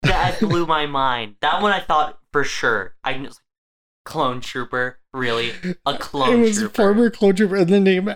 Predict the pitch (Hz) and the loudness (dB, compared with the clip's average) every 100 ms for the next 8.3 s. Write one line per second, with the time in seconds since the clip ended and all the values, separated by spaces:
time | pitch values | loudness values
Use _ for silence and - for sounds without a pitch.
0 | - 175 170 - - - 156 151 202 196 | -2 -2 -2 -6 -6 -2 0 4 4 2
1 | - - - - _ _ _ - 175 165 | 0 -8 -8 -12 _ _ _ 0 4 6
2 | 170 202 160 190 160 185 196 151 143 143 | 4 4 4 4 4 4 2 2 2 4
3 | 151 143 135 127 _ _ _ - 143 - | 4 2 0 -2 _ _ _ -6 -2 2
4 | 165 180 - 156 156 160 160 - - 143 | 2 2 0 2 4 4 2 0 0 2
5 | 147 151 151 147 127 139 156 _ 143 139 | 4 2 2 2 2 0 -2 _ -4 0
6 | 139 139 131 139 127 135 127 127 123 123 | 2 0 0 0 0 -2 -2 -2 0 -2
7 | 120 113 123 120 151 - - - - - | -2 -4 -8 -10 -10 -10 -10 -12 -10 -10
8 | - - | -10 -12